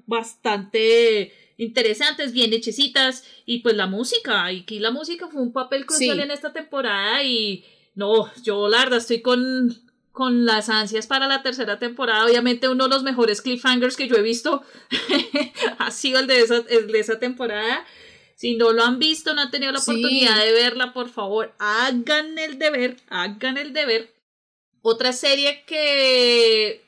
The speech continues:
Speaker 1: que me vi, bueno, me estoy viendo, porque no, no se ha terminado, pues es la segunda temporada de Mandalorian.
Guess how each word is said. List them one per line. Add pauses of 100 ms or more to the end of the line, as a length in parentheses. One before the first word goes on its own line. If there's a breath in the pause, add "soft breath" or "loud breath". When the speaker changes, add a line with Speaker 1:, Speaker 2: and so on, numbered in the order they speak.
(140)
Speaker 1:
que
me
vi,
bueno,
me
estoy
viendo,
porque
no,
no
se
ha
terminado,
pues
es
la
segunda
temporada
de
Mandalorian.